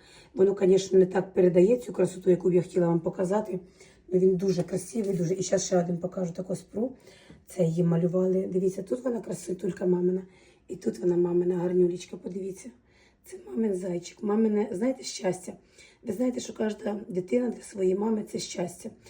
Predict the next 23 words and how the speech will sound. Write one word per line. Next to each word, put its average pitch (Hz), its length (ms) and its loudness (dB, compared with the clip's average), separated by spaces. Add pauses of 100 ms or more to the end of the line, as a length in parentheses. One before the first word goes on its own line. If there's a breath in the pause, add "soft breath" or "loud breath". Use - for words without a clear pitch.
(160 loud breath)
Слухайте, 247 360 4
у 214 40 2
мене 233 180 2
прямо 220 280 0
щось - 220 -8
і 220 40 0
голос 175 360 0
сідає. 180 440 -4 (680 soft breath)
Так 240 160 -6
скучаю 240 480 -2
за 190 100 -2
нею, 185 240 0
так - 200 -4
її 196 180 -2
люблю. 185 380 2
Ви 185 80 -4
знаєте, 233 480 -2
ну, 214 180 2 (280)
кожна - 220 -8
мама 185 280 -2
любить - 260 -12
свою - 240 -8
дитину. - 320 -6